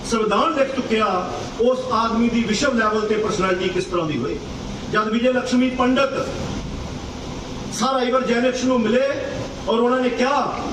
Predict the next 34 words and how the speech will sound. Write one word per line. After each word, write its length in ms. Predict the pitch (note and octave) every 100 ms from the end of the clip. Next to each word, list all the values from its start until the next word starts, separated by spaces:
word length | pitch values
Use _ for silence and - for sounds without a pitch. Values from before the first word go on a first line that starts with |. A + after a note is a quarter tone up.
| -
ਕਿ 80 | A#3
ਭਾਰਤ 460 | - B3 A3+ B3 A#3+
ਦੇ 160 | B3
ਪ੍ਰਧਾਨ 400 | A#3+ A3+ G#3 A#3
ਮੰਤਰੀ 380 | A#3+ A#3 A3 A#3+
ਦੀ 120 | A#3+
ਇੱਛਾ 400 | B3 - - A#3+
ਹੈ 500 | G#3+ B3 D#4 D#4+ - - - -
ਕਿ 80 | A3
ਤੁਸੀਂ 680 | C4 A#3+ D4+ D4+ G3 - - - -
ਭਾਰਤ 300 | G#3 A3 A#3+
ਦਾ 200 | G#3 -
ਸੰਵਿਧਾਨ 400 | G3+ F#3 G3+ C4
ਲਿਖੋ, 260 | A3+ A3+ B3+ D4 - - - - - - -
ਤਾਂ 240 | B3 C4+ G#3 - - - -
ਸਰ 400 | - C#4 D4 -
ਆਈਵਰ 260 | A3+ A#3+ B3
ਜੈਨਿਕਸ 440 | A3+ A3+ A#3+ -
ਨੇ 100 | A3+
ਕਿਹਾ 500 | G3 A3 B3+ D#4 - - - - - -
ਕਿ 80 | A#3+
ਪੰਡਿਤ 600 | - - A3+ A#3+ B3+ C4+
ਜਵਾਹਰ 220 | A#3 A#3+
ਲਾਲ 200 | B3+ B3
ਨਹਿਰੂ 280 | A#3 A#3+ B3+ G3+
ਨੂੰ 80 | A#3+
ਚਾਹੀਦਾ 400 | A#3 A#3+ B3+ B3+
ਹੈ 480 | A3+ B3+ G#3+ - E3 D3+ - -
ਕਿ 100 | A#3+
ਉਹ 120 | C4
ਭਾਰਤ 500 | - G#3+ A3 B3+ A3+
ਦੇਸ਼ 280 | A#3 A#3 A3+
ਦੇ 120 | B3
ਵਿੱਚ 480 | A#3 G#3 A#3+ G#3+